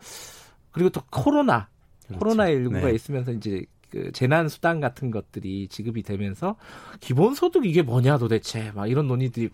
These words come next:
Speaker 1: 본격적으로 나오잖아요.
Speaker 2: 그렇죠.
Speaker 1: 이걸
Speaker 2: 네.
Speaker 1: 계속 연구해 오셨던 분 입장에서는 반가운 측면이 분명히 있을 것 같기도 하고요. 어떻습니까? 지금 상황을 보시는 입장은?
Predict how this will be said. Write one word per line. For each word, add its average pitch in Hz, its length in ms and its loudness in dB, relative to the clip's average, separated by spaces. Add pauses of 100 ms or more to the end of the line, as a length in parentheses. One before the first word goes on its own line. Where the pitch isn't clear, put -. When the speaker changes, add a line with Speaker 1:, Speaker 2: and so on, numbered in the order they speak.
(160)
Speaker 1:
본격적으로 131 500 -4
나오잖아요. 101 580 -8 (180)
Speaker 2:
그렇죠. 87 420 -8
Speaker 1:
이걸 262 240 2
Speaker 2:
네. 82 80 -6
Speaker 1:
계속 214 240 2
연구해 214 380 4
오셨던 185 680 0
분 156 180 -2
입장에서는 185 600 -4
반가운 233 400 2
측면이 285 320 -8
분명히 214 300 -8
있을 147 220 -8
것 - 100 -20
같기도 185 320 -6
하고요. 196 280 -2
어떻습니까? 220 560 -2
지금 139 240 -10
상황을 170 460 -6
보시는 127 480 -6
입장은? 117 420 -10